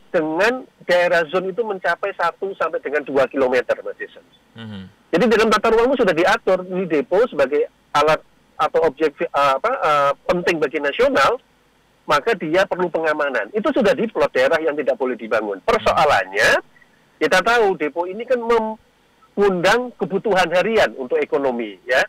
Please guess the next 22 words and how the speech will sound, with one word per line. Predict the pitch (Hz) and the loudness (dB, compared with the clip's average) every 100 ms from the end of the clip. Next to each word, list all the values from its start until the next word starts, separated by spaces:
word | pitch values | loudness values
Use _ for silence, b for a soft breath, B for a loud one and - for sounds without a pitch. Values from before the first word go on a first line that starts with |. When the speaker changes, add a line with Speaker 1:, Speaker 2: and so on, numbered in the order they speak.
| _ _ _ - | _ _ _ -2
Speaker 1:
Mulai | 147 143 131 | 2 4 4
dari | 127 120 120 | 2 0 -2
pekerjanya, | - - 110 170 185 196 196 196 190 - | -4 -4 -6 -2 0 0 -2 -2 -6 -4
warungnya, | 240 - 175 196 196 196 202 196 _ _ - | 2 2 2 -2 -2 -2 -2 -6 _ _ -2
kemudian | 156 156 135 139 131 131 | 2 2 2 0 0 0
tempat | 123 123 | -2 -2
tinggal | 135 123 113 107 | -2 0 -2 0
sementara, | 127 120 180 208 202 202 - _ _ 160 | -4 0 2 2 2 0 -2 _ _ -4
inilah | 170 233 220 | 2 2 2
yang | 196 165 | 2 0
kemudian | 147 160 185 | -2 -2 -4
memicu | 160 123 - 180 254 311 _ | -4 -6 -2 2 2 0 _
munculnya | 143 127 113 175 233 208 | -2 -2 2 2 4 2
pemukiman-pemukiman, | 190 139 123 117 123 156 135 131 131 143 196 180 | 0 -2 -4 -2 -2 -2 -2 -2 -4 -2 -2 -2
baik | 131 131 | -4 -4
itu | 117 113 | -4 -2
legal | 107 - 214 165 | -2 2 2 2
maupun | 117 - 135 | 0 -2 -6
ilegal | 127 139 - 123 147 | -6 -6 -4 -4 -2
tadi, | 156 143 | -8 -8
Mas | 143 | -8
Jason. | 147 131 123 | -6 -2 -4